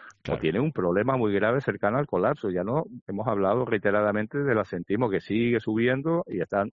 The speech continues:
Speaker 2: mantiene
Speaker 1: Eso está, eso está
Speaker 2: eh,
Speaker 1: obligando de facto a los empresarios hoteleros a subir los sueldos per se, ¿o no?
Speaker 2: Si no, si no mejoran las condiciones y se va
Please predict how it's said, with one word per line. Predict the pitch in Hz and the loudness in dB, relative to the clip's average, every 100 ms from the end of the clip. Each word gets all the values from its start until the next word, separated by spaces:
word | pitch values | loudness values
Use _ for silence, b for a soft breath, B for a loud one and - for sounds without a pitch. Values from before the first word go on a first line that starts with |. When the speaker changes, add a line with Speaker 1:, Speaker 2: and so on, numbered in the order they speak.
| - | -10
Speaker 2:
mantiene | 90 87 196 208 | -10 -4 0 4
Speaker 1:
Eso | 226 | 4
está, | - - | 4 2
eso | 196 240 | 2 0
está | 220 | 2
Speaker 2:
eh, | |
Speaker 1:
obligando | 214 202 185 175 | 4 4 4 2
de | 165 | 2
facto | 160 135 127 - | 0 0 -2 0
a | 135 | 0
los | 131 131 | 2 0
empresarios | 131 135 165 170 | 0 0 0 0
hoteleros | 165 190 170 | 0 2 0
a | |
subir | 147 143 | 0 0
los | 139 127 | 0 0
sueldos | 139 131 | 0 0
per | 117 92 | -2 -2
se, | 78 - | -4 -2
¿o | 110 | -2
no? | 101 76 _ _ _ _ _ _ _ _ _ - | -2 -6 _ _ _ _ _ _ _ _ _ -14
Speaker 2:
Si | - 95 | -4 0
no, | 107 135 | 0 -2
si | - 104 | -2 0
no | 117 | 0
mejoran | 131 120 127 127 | 2 2 2 2
las | 123 | 0
condiciones | 135 127 127 165 185 160 - | 0 0 0 0 2 0 0
y | 98 | -2
se | 85 | 0
va | 92 117 107 | 2 2 0